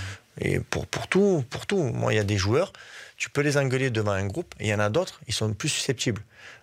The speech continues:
Donc avant de les engueuler devant un groupe sur un retour vidéo, tu dis, viens voir, je vais te parler. Alors là, sur le retour vidéo, je vais parler de toi. Ne te vexe pas, parce que là, t'as pas fait telle et telle action, mais attention, c'est pour un progrès, c'est pour la progression collective,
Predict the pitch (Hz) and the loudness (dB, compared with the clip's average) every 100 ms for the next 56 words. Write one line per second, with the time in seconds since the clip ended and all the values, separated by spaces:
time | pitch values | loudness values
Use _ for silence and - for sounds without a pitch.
0 | - 104 139 165 170 147 135 123 123 120 | 2 4 6 4 2 2 2 2 0 2
1 | 117 113 107 117 - 104 101 101 101 98 | 2 2 0 0 -2 0 0 0 -2 -2
2 | 95 107 156 - _ _ - 101 101 117 | 0 0 0 -4 _ _ -6 -2 0 0
3 | 131 110 101 - - 92 143 - - - | 0 -2 -6 -6 -4 0 -2 -4 -20 -20
4 | - 92 110 - 127 107 104 - 101 98 | -6 -2 0 0 4 4 4 0 0 4
5 | 117 170 131 113 113 117 120 117 110 113 | 4 4 2 2 4 4 2 0 -2 -4
6 | _ _ _ _ - 92 90 95 95 104 | _ _ _ _ -6 -4 0 0 2 -2
7 | - 139 180 _ - - - - 110 120 | -2 -2 -2 _ -8 2 2 2 -2 -2
8 | - 120 123 113 117 104 98 165 226 - | -2 0 2 2 4 2 2 -2 -2 -4
9 | 104 147 131 113 - 104 104 95 - 120 | -2 0 0 -2 0 2 2 0 -2 0
10 | 117 110 - - - 104 104 120 120 151 | 0 -2 -8 -12 2 2 2 2 2 2
11 | 143 131 117 127 | 2 0 2 -2